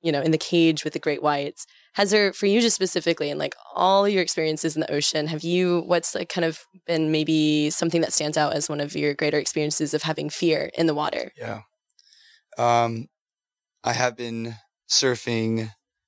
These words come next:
Speaker 2: or free diving, even just swimming,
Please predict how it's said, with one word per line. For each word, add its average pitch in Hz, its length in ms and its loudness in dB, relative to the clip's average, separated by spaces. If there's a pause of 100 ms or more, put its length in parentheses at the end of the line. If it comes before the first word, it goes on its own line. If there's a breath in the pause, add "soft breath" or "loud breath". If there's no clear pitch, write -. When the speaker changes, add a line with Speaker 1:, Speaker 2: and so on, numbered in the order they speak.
(100)
Speaker 2:
or 113 120 -4
free 110 300 -2
diving, 104 640 -2 (640)
even 123 200 -2
just 127 200 0
swimming, 123 420 -2